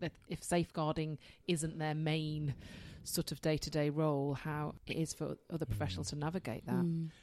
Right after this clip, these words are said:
Speaker 2: And
Speaker 1: But
Speaker 2: then
Speaker 1: what that then means for the families in terms of
Speaker 2: Yeah.
Speaker 1: their understanding, if
Speaker 3: Yeah.
Speaker 1: people aren't perhaps being, um, as transparent perhaps as they could be.
Speaker 2: And then it's the narratives that are created to, when, just going back to what we were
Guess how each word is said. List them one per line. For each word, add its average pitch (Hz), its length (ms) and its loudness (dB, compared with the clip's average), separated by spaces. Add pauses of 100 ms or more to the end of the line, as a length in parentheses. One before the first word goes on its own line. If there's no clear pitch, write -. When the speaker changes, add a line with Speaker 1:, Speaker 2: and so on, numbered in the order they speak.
(400)
Speaker 2:
And 120 100 2
Speaker 1:
But 120 80 6
Speaker 2:
then 123 80 8
Speaker 1:
what 190 100 4
that 175 140 4
then 175 160 0
means 170 180 0
for - 80 -10
the 165 80 -4
families 139 480 2
in 127 80 4
terms 156 160 2
of 156 80 2
Speaker 2:
Yeah. 143 40 0 (180)
Speaker 1:
their 180 40 6
understanding, 143 500 -2
if 170 60 2
Speaker 3:
Yeah. 220 260 10
Speaker 1:
people 196 160 8 (200)
aren't 165 320 -2
perhaps - 400 -2 (400)
being, 151 560 -2
um, 147 360 -2
as 156 120 -6
transparent 156 800 -4
perhaps - 280 -2
as 143 100 -2
they 147 100 0
could - 200 -6
be. 147 220 -4 (340)
Speaker 2:
And 123 120 4
then 120 160 8
it's - 220 0
the 120 160 6
narratives 120 520 6
that - 120 0
are 104 60 0
created 101 480 0
to, - 180 -6
when, 98 400 2
just - 260 -4
going 101 260 2
back 92 140 -6
to - 60 -4
what - 120 -6
we 98 60 -4
were 98 80 -2